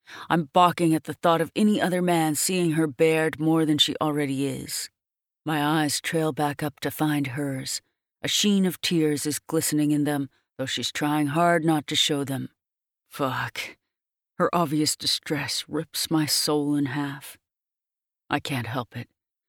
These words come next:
I step up to her and place my palms on either side of her face, cupping her cheeks.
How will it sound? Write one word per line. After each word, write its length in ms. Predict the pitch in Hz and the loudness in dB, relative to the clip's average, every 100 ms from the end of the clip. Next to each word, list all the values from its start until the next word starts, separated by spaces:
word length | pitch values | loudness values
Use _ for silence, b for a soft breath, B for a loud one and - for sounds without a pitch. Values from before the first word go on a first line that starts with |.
| _ - | _ -6
I 80 | 139 | -4
step 340 | - 160 151 | -2 -2 -2
up 160 | 151 - | -4 -2
to 120 | 151 | -4
her 180 | 151 151 | -2 -2
and 120 | 139 | -2
place 320 | - 156 - | -2 -2 -2
my 140 | 147 | -4
palms 420 | 139 - 147 143 143 | -4 -2 0 0 -2
on 160 | 135 - | -4 -2
either 200 | 156 156 | -2 -2
side 280 | - 151 135 | 0 -2 -4
of 80 | |
her 120 | 135 139 | -6 -10
face, 460 | - 143 135 - b b - | -6 -8 -6 -8 b b -6
cupping 280 | 160 143 | -2 0
her 160 | 131 139 - | -2 -4 -2
cheeks. 520 | - 135 - - | -2 -2 -6 -10